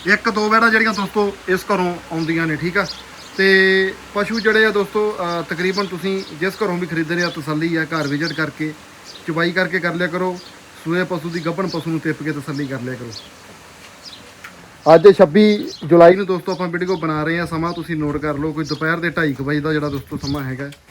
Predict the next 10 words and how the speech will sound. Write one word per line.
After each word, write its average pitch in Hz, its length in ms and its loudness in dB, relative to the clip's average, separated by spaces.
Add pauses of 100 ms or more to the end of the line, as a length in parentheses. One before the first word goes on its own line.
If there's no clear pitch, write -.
(440)
ਤੇ 160 80 -4
ਗੱਲਬਾਤ 151 400 -2
ਆਪਾਂ 156 180 -2
ਵੀਰ 147 240 -2
ਅੰਮ੍ਰਿਤ 147 280 -4
ਦੇ 151 140 -2
ਨਾਲ 143 160 -4
ਕਰਨੀ 139 360 -6
ਆ। 147 40 -6 (920)
ਤੇ 135 340 -4